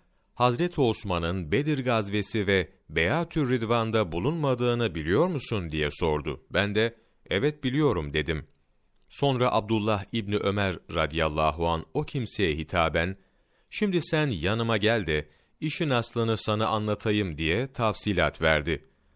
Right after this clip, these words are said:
Hazreti Osman'ın radıyallahu anh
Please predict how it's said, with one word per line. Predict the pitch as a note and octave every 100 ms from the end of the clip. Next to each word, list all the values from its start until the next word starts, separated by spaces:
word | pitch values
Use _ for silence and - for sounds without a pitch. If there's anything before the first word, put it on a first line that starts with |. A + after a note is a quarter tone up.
| _
Hazreti | F#2+ G2 C3+ F3+
Osman'ın | F3 C#3+ - C3 C3 B2 -
radıyallahu | F#2 F2+ E2 D#2 D2 C#2+ C2+ C2
anh | E2 C#3